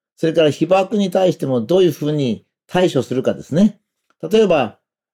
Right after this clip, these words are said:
えー、千九百八十六年に起こりましたチェルノブイリの原発事故ではですね、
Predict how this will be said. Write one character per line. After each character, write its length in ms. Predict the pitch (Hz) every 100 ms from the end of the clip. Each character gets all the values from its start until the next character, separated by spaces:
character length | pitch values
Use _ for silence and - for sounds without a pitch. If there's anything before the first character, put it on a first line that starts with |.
| _
え 160 | - 127
ー、 20 |
千 180 | 165 165
九 100 | 143
百 80 | 127
八 160 | 131
十 120 | 151
六 180 | 151 160
年 180 | 185 156
に 60 | 127
起 80 |
こ 80 | 117
り 100 | 131
ま 120 | 131
し 140 | 120 -
た 220 | 151 123
チ 160 | - 143
ェ 40 |
ル 60 | 156
ノ 160 | 151
ブ 140 | 143 156
イ 80 |
リ 80 | 131
の 220 | 160 151
原 180 | 113 127
発 220 | 127 120
事 100 | 120
故 140 | 120 110
で 100 | 120
は 120 | 104
で 80 | -
す 120 | -
ね、 240 | 131 113